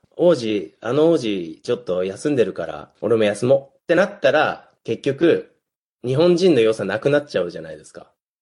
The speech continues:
らそういうところは当たり前に自分のペースで、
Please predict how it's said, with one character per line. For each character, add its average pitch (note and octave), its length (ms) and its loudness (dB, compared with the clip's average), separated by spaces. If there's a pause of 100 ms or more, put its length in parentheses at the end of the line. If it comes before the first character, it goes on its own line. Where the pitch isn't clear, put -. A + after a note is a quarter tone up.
(120)
ら C3+ 80 0
そ E3+ 160 4
う G3 40 8
い G3+ 40 6
う - 20 -4
と G#3 100 2
こ G#3+ 80 4
ろ F#3+ 80 4
は C3 80 2
当 - 60 -2
た C#3+ 80 6
り D3+ 140 4
前 D3 240 4
に E3 420 0
自 A2+ 140 -8
分 A2 180 -2
の G#2+ 80 0
ペ A#2+ 140 2
ー - 20 0
ス - 140 -6
で、 E2+ 240 -8